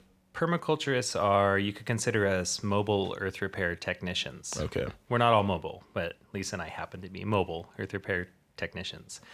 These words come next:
Speaker 1: So we use a design system called permaculture, which is restoring ecosystems to their natural state of health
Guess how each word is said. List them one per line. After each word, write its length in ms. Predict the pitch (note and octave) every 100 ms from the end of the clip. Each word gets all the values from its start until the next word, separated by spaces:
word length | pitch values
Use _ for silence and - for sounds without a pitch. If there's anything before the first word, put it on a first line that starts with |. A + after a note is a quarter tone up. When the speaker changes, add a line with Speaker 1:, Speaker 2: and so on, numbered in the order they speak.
| - - -
Speaker 1:
So 120 | -
we 140 | A#2 A2+
use 480 | A2 A#2 A2+ A2+
a 60 | G#2
design 400 | G2 F#2 F#2 F#2+
system 380 | - F#2+ - F2+
called 300 | - F2+ -
permaculture, 800 | - A#2+ G2+ F#2+ - - F#2+ G#2+ _ _ _ _ _
which 320 | G#2+ G2+ -
is 1040 | - G2+ G2+ F#2+ F#2 F2+ F2 E2 E2 - - - _ _ _ _ _ _ _ _ _ _ _ _ -
restoring 540 | A2 - C3 B2+ B2+
ecosystems 1040 | G#2 G#2+ G#2+ G2 F#2+ - F#2 F2 F2 F2 -
to 200 | - G2
their 140 | F2+
natural 380 | E2+ E2+ F2+ F2+
state 240 | E2+ F#2+ F2
of 100 | F2
health 580 | F2+ F2 E2+ - -